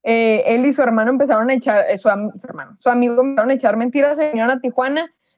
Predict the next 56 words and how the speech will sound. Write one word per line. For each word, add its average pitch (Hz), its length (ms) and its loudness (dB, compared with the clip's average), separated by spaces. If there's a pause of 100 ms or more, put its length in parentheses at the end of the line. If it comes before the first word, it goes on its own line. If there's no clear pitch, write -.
Total 240 300 0
que 294 80 0
al 277 160 0
día 277 100 -4
siguiente 269 800 2
cruzaron 226 600 0
ya 254 140 4
bien 247 260 0
pedos, 240 240 0
no 247 140 0
nos 254 160 -2
contestaban 226 560 -2
ninguno, 240 500 0
bien 226 200 2
preocupada 226 680 2
su 240 140 -4
mamá, 214 580 -4 (300)
el, 214 220 2
la 208 80 0
mamá 208 240 -4
de 247 40 -2
su 254 80 -4
amigo, 220 320 0
de 254 80 2
mi 233 60 0
mamá. 214 320 -4 (420)
Total 254 300 0
que 294 100 -4
ya 285 140 2
mi 285 80 2
hermano 277 340 0
de 277 160 2
que, 220 360 0
"Ya 254 100 4
estoy 262 220 0
aquí 294 180 0
en 302 80 -8
San 311 160 -2
Isidro, 320 360 -2
me 311 120 0
vienen 247 220 0
a 277 40 -2
recoger", 277 520 -2
no 277 80 -4
sé 269 120 -6
qué 254 100 -6
tanto, 285 340 -2
pues 262 120 0
yo 247 120 4
les 254 180 2
dije 269 220 -4
que 262 100 -2
yo 226 100 2
venía 240 220 0
de 240 100 0
fiesta, 302 580 -2